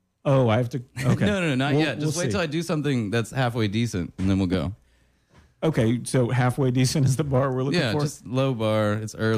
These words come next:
Speaker 1: Great.
Speaker 2: We'll get it done.
Speaker 1: Perfect. Uh, so let's get to know you. I don't know you at all.
Speaker 2: No.
Speaker 1: So let's
Speaker 2: We have
Speaker 1: get
Speaker 2: shook
Speaker 1: to know
Speaker 2: hands
Speaker 1: you.
Speaker 2: on a, a couple occasions.
Speaker 1: I've met you at the restaurant,
Speaker 2: Mm-hmm.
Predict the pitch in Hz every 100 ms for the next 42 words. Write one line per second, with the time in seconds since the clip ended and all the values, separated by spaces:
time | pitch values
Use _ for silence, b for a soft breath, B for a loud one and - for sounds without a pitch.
0 | 110 110 110 110 98 101 98 101 - 135
1 | 139 85 - _ b b b - 123 113
2 | - 151 185 220 202 185 175 151 147 175
3 | 160 135 113 107 - - _ _ - 107
4 | 107 - _ _ - - 120 110 113 117
5 | 127 135 151 143 131 123 113 107 95 92
6 | 90 - 92 - 90 82 - 64 - 131
7 | 120 117 110 120 123 139 139 139 127 117
8 | 139 - - 107 120 101 90 95